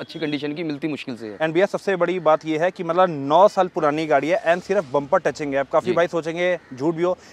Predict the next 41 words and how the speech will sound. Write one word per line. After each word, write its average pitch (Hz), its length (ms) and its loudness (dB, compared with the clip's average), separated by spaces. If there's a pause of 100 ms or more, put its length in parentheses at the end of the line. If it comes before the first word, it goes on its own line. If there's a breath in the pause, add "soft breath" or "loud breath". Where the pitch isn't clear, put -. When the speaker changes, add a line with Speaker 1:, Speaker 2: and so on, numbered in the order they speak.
(100)
Speaker 2:
लेकिन 208 240 6
आप 226 100 2
चेक 185 200 0
कर 180 120 0
सकते 156 260 -4
हो, 110 80 -8
only 196 260 0
Speaker 1:
हाँ, 262 80 0
Speaker 2:
bumper 185 100 4
Speaker 1:
easily, 170 200 2
Speaker 2:
touching 175 220 0
है 156 60 0
इस 135 60 -4
गाड़ी 135 180 0
Speaker 1:
easily, 127 180 -4
Speaker 2:
में। 127 60 0
Speaker 1:
हाँ, 101 240 -4
ईजीली 165 260 -2
चेक 170 180 -2
कर 139 100 -2
सकते 147 260 -8
हैं 156 60 -4
आप, 196 80 -8
सिर्फ - 380 -20
Speaker 2:
ठीक 175 80 0
है। 143 60 2
Speaker 1:
बम्पर 151 220 4
टचिंग 156 260 -2
है 151 60 -2
गाड़ी 131 200 0
के, 180 60 -6
पूरी 160 180 -4
गाड़ी 131 180 -2
Speaker 2:
अब 120 40 -6
Speaker 1:
ओरिजिनल। 151 180 2
Speaker 2:
भैया, 202 220 4
अब 165 200 2
हम 185 140 0
बात 170 180 6
करते 156 360 -2
हैं 170 180 0